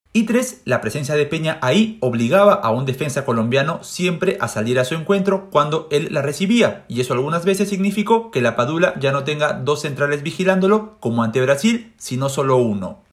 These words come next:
Las estadísticas dicen que ante Brasil, Peña dio cuarenta y dos pases en sesenta y siete minutos y ante Colombia solo treinta y siete, pese a que jugó más tiempo, ochenta y tres minutos.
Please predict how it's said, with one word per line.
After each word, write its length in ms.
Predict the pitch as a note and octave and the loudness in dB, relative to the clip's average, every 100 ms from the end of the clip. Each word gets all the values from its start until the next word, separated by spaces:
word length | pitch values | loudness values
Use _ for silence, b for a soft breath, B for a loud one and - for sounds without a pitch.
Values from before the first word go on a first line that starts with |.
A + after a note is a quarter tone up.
| _ _ | _ _
Las 180 | - A2+ | -8 -6
estadísticas 540 | B2 A#2 B2+ B2+ D#3+ C#3 | -4 -4 -4 -2 -2 -2
dicen 300 | D3+ E3 C#3 | -4 -6 -2
que 80 | |
ante 180 | A#2 A2+ | 0 0
Brasil, 480 | A2+ G#2 - F3 - | 0 -2 -2 -4 -2
Peña 280 | B2+ B2+ B2 | -2 0 0
dio 180 | C3 C3 | 0 0
cuarenta 400 | B2 A2 G#2+ G#2 | 0 0 0 0
y 40 | |
dos 160 | A#2+ B2 | -2 0
pases 360 | C#3+ - D#3+ - | 0 0 -6 -6
en 100 | B2+ | -6
sesenta 340 | A2+ G#2 G2+ | -6 -4 -4
y 60 | G2 | -4
siete 200 | C#3 D3 | -2 -2
minutos 460 | D#3 F#3 F#3+ G#3+ - | 0 0 2 0 -2
y 80 | F#3 | 0
ante 180 | G#3+ G#3+ | 0 2
Colombia 520 | F#3 F3 F3 F#3 - | 2 2 4 2 0
solo 340 | - F#3 G3 | -2 0 2
treinta 280 | F#3 C#3 G#2+ | 0 -2 -2
y 40 | A2 | -2
siete, 340 | - E3 G3 | -2 0 0
pese 280 | G3+ A2 G#2+ | -2 -6 -6
a 80 | G2+ | -10
que 80 | |
jugó 240 | - A#2+ B2 | -6 -4 -2
más 180 | D#3 - | -2 0
tiempo, 480 | A#3 D#3+ G2+ F#2+ - | 0 2 -2 -6 -6
ochenta 440 | A2+ - G2+ G2 | -4 -4 -4 -2
y 60 | G2+ | -2
tres 280 | D3 D#3+ D3+ | -2 -2 -2
minutos. 600 | C#3 C3+ G#2 F#2+ - | -2 -2 -2 -4 -8